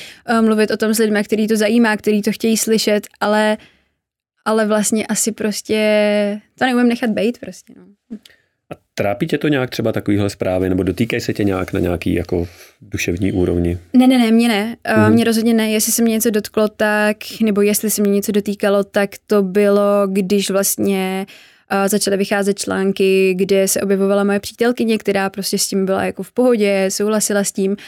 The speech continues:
Speaker 1: A já jsem pak začala mít výčitky, že jsem jí na to víc nepřipravila, že vlastně pro ní to byl úplně svět, který ona vůbec neznala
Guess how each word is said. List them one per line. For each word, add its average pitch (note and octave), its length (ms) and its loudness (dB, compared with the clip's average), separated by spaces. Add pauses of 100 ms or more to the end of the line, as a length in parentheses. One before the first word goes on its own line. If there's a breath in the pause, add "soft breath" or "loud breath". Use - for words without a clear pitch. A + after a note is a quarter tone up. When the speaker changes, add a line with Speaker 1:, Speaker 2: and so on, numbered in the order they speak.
(420 loud breath)
Speaker 1:
A G#3 80 -4
já G#3 180 0
jsem G#3+ 260 2
pak G#3 140 -2
začala G#3 300 -2
mít G#3+ 220 2
výčitky, G3+ 680 -2
že G3 160 2
jsem G3+ 300 0
jí G#3 80 2
na G3 100 0
to G3+ 100 -4
víc G3+ 160 -2
nepřipravila, G3 640 -2
že G3 140 -4
vlastně G3+ 380 0
pro G3+ 200 0
ní G3+ 180 4
to G3+ 100 2
byl G#3 180 2
úplně G#3+ 340 -2
svět, G3+ 300 -4
který G3+ 280 -2
ona G3 160 -2
vůbec G3+ 280 0
neznala G3+ 520 2